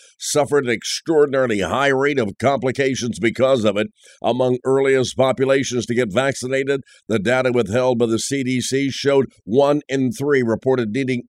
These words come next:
extra medical care, missing school, missing work, or the inability to perform normal daily activities. Oh, where's my gun? One of the things that was very significant, V-Safe failed to include chest pain and other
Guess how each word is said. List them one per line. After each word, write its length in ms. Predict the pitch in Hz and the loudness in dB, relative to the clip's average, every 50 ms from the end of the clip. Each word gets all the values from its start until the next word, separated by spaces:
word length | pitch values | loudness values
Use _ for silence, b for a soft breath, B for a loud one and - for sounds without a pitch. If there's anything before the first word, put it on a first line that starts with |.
| - | -10
extra 360 | 127 127 - - - 135 135 131 - | -10 -10 -10 -8 -4 -2 -2 -2 -2
medical 440 | 135 139 143 127 123 107 117 120 113 | 0 0 0 0 0 0 0 0 0
care, 380 | - - 110 107 95 85 80 - B B B B | 0 0 0 2 2 0 -2 -4 B B B B
missing 480 | 101 123 156 151 - - 139 131 127 123 | 0 2 2 2 0 0 0 0 0 -2
school, 460 | - - - - 156 151 143 123 113 | -4 -6 -2 0 0 2 4 4 4
missing 460 | 110 139 135 - 143 139 135 131 135 | 4 2 2 0 0 -2 -2 -2 0
work, 240 | 143 151 147 131 113 - | 2 2 2 2 2 2
or 120 | - 143 135 | 0 0 2
the 160 | 135 135 143 | 0 0 0
inability 420 | 147 147 139 143 143 143 147 139 | 0 0 0 0 2 0 0 0
to 80 | 135 123 | -2 -4
perform 480 | 92 113 107 - - 139 143 135 127 | -4 -6 -8 -4 0 0 2 2 2
normal 480 | 120 123 139 147 151 151 151 147 156 - b b 123 b 101 107 107 | 2 4 4 4 4 4 4 4 2 2 b b -20 b -10 -2 2
daily 440 | 123 147 143 143 139 143 147 147 - - | 2 2 4 2 2 0 0 0 -2 -4
activities. 960 | 123 127 120 95 - - 120 127 113 98 90 82 78 73 71 69 67 - - | -4 -4 -4 -6 -4 0 0 0 2 0 -2 -4 -4 -6 -6 -8 -8 -10 -6
Oh, 580 | - 117 113 104 95 90 85 82 78 80 78 78 | -2 0 0 2 2 0 0 0 -2 -4 -4 -4
where's 460 | 82 101 113 104 92 85 82 80 78 76 | -2 -2 0 0 0 -2 -4 -8 -8 -8
my 340 | 85 92 90 90 80 78 73 73 73 82 87 | -6 -4 -4 -2 -4 -4 -6 -10 -12 -10 -8
gun? 520 | 95 90 85 80 78 78 80 85 85 80 80 _ _ _ _ _ _ _ _ _ _ _ _ _ - | -6 -4 -4 -4 -6 -6 -8 -10 -10 -10 -12 _ _ _ _ _ _ _ _ _ _ _ _ _ -4
One 140 | - 123 131 | 0 0 2
of 80 | 123 | 0
the 80 | 117 107 | 0 -4
things 260 | - 123 123 127 117 | -4 -4 -4 -4 -4
that 100 | - - | -4 -6
was 120 | - 95 - | -8 -6 -4
very 200 | - 139 143 135 | -2 0 0 0
significant, 720 | - - 131 98 87 135 151 127 151 147 - 151 143 110 | 0 0 -2 0 2 0 2 2 2 2 2 0 -2 -2
V-Safe 680 | 90 92 104 160 185 170 131 - - 123 113 92 87 82 | -6 -4 -2 -2 -2 -2 -2 -2 -2 0 -2 -2 -2 -6
failed 420 | - - - 135 139 139 139 131 | -8 -4 -2 -2 0 0 0 2
to 120 | 127 127 120 | 2 2 2
include 460 | 120 120 - - 127 117 110 117 - | 2 0 0 4 4 4 4 2 -2
chest 340 | - - 143 151 135 - - - | -6 -4 -4 -2 -4 -4 -6 -4
pain 340 | 127 143 147 156 160 151 | -2 0 2 2 2 2
and 120 | 131 123 123 | 0 0 0
other 280 | 123 139 143 131 110 | 0 0 0 0 -2